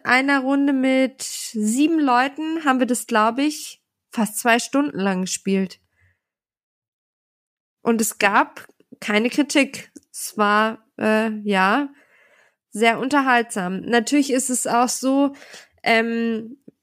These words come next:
da waren Leute dabei, die kannten sich schon sehr lange in dieser besagten Runde und welche, die kannten sich noch gar nicht. Das hat natürlich ein bisschen zu Schwierigkeiten geführt, weil man den anderen, wenn man ihn gar nicht kennt, nicht einschätzen kann.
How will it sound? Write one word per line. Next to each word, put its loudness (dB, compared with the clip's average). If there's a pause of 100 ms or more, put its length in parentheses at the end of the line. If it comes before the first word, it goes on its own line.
da 0
waren 2
Leute 0
dabei, 2
die -4
kannten 0
sich 0
schon 0
sehr 2
lange 0
in 0
dieser 2
besagten 0
Runde 0
und -2
welche, 0
die -2
kannten -2
sich -2
noch -4
gar 0
nicht. -8 (460)
Das 0
hat 0
natürlich 0
ein -2
bisschen 0
zu -2
Schwierigkeiten 0
geführt, -2
weil 2 (600)
man 2
den 2
anderen, 0
wenn 0
man 0
ihn -2
gar 2
nicht -8
kennt, -2
nicht 2
einschätzen -2
kann. 0